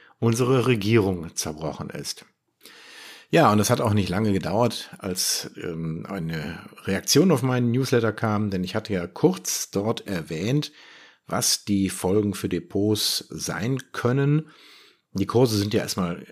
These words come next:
kräftig angestiegen. Ich hatte aber auch gesagt, dass man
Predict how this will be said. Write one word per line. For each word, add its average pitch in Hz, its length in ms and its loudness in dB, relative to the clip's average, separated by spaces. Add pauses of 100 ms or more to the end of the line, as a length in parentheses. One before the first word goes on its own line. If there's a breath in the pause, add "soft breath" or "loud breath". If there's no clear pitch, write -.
(100)
kräftig - 460 -4
angestiegen. 139 840 0
Ich - 200 -4
hatte 101 140 -4
aber 92 200 -6
auch 95 180 -6
gesagt, 92 520 -6
dass - 180 -6
man 85 320 -8